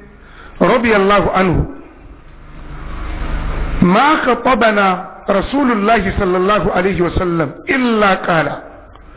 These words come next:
لا إيمان لمن لا أمانة له".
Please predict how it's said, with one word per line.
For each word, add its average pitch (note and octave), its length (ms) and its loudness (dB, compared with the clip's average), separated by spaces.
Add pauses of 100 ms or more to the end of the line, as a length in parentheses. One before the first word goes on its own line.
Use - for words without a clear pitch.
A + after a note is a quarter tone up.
لا G3+ 400 2
إيمان G#3 640 0 (680)
لمن F#3+ 360 2
لا F#3+ 220 0
أمانة D#3+ 340 0
له". C3+ 220 -10